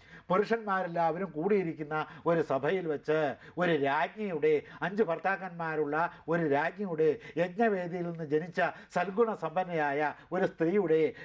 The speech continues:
പ്രത്യേകിച്ചും ഈ സ്ത്രീക്ക് ഈ ദ്യൂത യജ്ഞത്തിൽ,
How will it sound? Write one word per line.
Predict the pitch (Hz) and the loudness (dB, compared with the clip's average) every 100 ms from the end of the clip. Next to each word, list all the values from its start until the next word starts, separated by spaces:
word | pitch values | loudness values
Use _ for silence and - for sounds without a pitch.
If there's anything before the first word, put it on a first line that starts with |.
| - | -2
പ്രത്യേകിച്ചും | 165 165 214 156 165 151 - - | -2 4 2 2 -6 -8 -14 -2
ഈ | 185 | 0
സ്ത്രീക്ക് | 208 160 156 196 175 165 135 - 170 | 0 0 0 0 0 0 0 -8 0
ഈ | 202 | 0
ദ്യൂത | 180 156 185 226 226 190 170 | 0 0 2 4 4 2 2
യജ്ഞത്തിൽ, | 151 151 156 190 185 - 165 156 | 0 -2 -2 -4 -4 -4 -2 -2